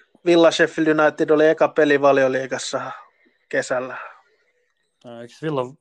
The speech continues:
Speaker 2: ei se päättynyt tasa?
Speaker 1: Se päättyi nolla nolla, mut neljälläkymmenelläyhdennellä minuutilla Sheffield United sai pallon maaliin, mutta toi maaliviivateknologia ei ollut päällä siinä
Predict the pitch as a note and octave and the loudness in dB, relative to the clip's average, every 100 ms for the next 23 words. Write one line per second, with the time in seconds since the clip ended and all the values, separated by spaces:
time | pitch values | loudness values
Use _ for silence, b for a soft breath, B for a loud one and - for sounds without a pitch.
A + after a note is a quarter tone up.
0 | _ C#3 C3+ - E3+ E3+ D3+ D#3 - G#2 | _ -14 -10 -4 -4 -4 -6 -6 -6 -12
1 | _ _ _ _ _ _ _ F3 E3+ E3+ | _ _ _ _ _ _ _ -4 0 0
2 | - F#3 G3 F3 D#3+ E3 E3+ D#3+ D3+ D3+ | 0 0 2 4 4 4 4 4 4 0
3 | - _ b b b b _ F3+ F3 E3 | -6 _ b b b b _ -2 2 2
4 | E3 F3 E3+ F3 F3+ E3+ D#3+ E3 _ - | 0 -4 0 0 2 2 2 0 _ 0
5 | F3 E3+ D#3+ D#3 D#3 D#3+ D#3+ D#3+ D#3 D3 | 0 2 0 0 0 0 0 2 2 2
6 | E3 D3+ D#3+ D#3+ D#3+ D#3 D#3 D3+ - - | 0 -2 -2 0 2 0 -2 -10 -12 -20
7 | b b b b _ - F#3+ E3+ - D#3 | b b b b _ 0 2 2 2 4
8 | D3+ D3+ E3 D#3+ D3+ D3 D3+ - E3 D3+ | 4 4 4 4 4 2 -2 -2 2 2
9 | C#3 E3 D#3 D#3 - _ _ F#3 F#3+ F3 | 2 2 4 2 -4 _ _ 0 4 4
10 | D#3 D3 D3 C#3+ D3+ E3 D3+ D3 D3 D3+ | 4 4 2 2 0 2 2 2 2 2
11 | D3+ - - D3+ D#3 D3+ - F3 D#3 C#3+ | 2 0 -2 2 4 2 2 2 4 2
12 | - C#3+ C#3 | 0 -2 -4